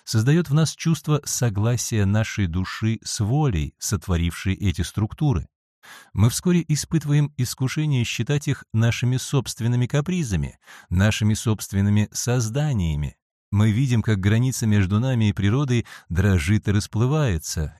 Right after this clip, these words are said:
и приходим в то состояние, когда нам невдомёк, от внешних ли впечатлений ведут своё начало картины на нашей сетчатке или от внутренних.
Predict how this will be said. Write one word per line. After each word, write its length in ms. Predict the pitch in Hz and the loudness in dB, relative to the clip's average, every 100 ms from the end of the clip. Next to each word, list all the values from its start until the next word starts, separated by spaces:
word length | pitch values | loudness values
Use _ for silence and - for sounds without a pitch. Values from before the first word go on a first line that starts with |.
| - | 0
и 200 | 95 85 | 2 2
приходим 540 | 92 98 113 107 101 | 0 2 2 4 2
в 60 | - | 2
то 200 | 117 110 | 0 0
состояние, 880 | 98 - - 87 107 127 117 90 - - - | 0 -2 -2 -2 0 0 0 0 -4 -14 -4
когда 280 | 110 113 139 | 0 2 2
нам 200 | 139 131 | 4 2
невдомёк, 720 | 123 98 117 123 151 127 - - | 2 0 2 2 0 -2 -4 -2
от 240 | 92 - | -2 0
внешних 520 | 87 127 139 131 117 | 0 0 -2 -4 -4
ли 100 | 117 | -4
впечатлений 640 | - 104 110 - 113 107 | -4 -4 -4 -2 -2 0
ведут 280 | 98 98 98 | 0 -2 -2
своё 260 | - 101 101 | -4 -2 0
начало 380 | 101 - 95 98 | 0 0 -2 0
картины 600 | 101 98 - 104 101 - - - | -2 -4 -2 0 0 -2 -6 0
на 100 | 107 | 4
нашей 300 | 107 - 104 | 4 2 -2
сетчатке 800 | - 101 - 107 98 113 104 - _ - | -4 -6 -2 -2 -2 -2 -2 -4 _ -4
или 160 | 156 | 0
от 200 | 165 87 | 2 0
внутренних. 640 | 104 131 123 76 69 - | 0 -2 -2 -4 -6 -10